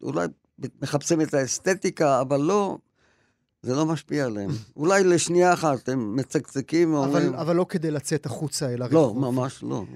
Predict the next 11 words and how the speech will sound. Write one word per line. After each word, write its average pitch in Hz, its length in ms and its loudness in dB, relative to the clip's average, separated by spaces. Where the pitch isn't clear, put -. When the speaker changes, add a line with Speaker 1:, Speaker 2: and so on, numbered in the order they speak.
Speaker 2:
אתה 208 140 -2
Speaker 1:
לא. 214 60 2
Speaker 2:
מדבר 220 420 2
במונחים, 202 760 -2
אה, 160 60 -2
ואני 160 200 -2
לא 170 100 -2
אומר 170 220 -4
את 147 80 -8
זה 143 60 -8
בשיפ-, - 400 -10